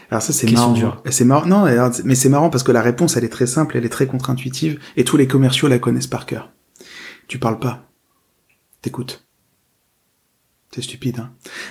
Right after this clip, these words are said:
Speaker 1: Donc, euh, t'es en face de quelqu'un et en fait, au lieu de dégainer le premier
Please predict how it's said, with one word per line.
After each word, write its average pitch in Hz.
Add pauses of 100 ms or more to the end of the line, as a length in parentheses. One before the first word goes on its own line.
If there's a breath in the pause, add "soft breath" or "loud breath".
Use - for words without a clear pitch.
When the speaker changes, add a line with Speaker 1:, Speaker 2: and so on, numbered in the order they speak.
(100)
Speaker 1:
Donc, 131
euh, 117
t'es -
en 120
face 131
de 117
quelqu'un 135
et 123
en 104
fait, 160 (500 soft breath)
au 131
lieu 135
de 123
dégainer 139
le 120
premier 127